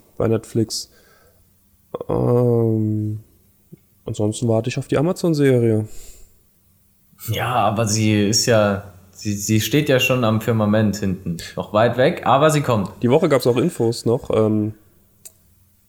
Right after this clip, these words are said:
Speaker 1: House of the Dragon. Prequel von Game of Thrones.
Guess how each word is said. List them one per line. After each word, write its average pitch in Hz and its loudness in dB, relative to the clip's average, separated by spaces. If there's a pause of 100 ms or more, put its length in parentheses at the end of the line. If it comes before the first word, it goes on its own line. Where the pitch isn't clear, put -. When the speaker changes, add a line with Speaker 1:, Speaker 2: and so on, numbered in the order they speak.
(800)
Speaker 1:
House 151 4
of 147 -2
the 117 -6
Dragon. 180 0 (1200)
Prequel 170 4
von 139 0
Game 135 2
of 127 0
Thrones. 131 -2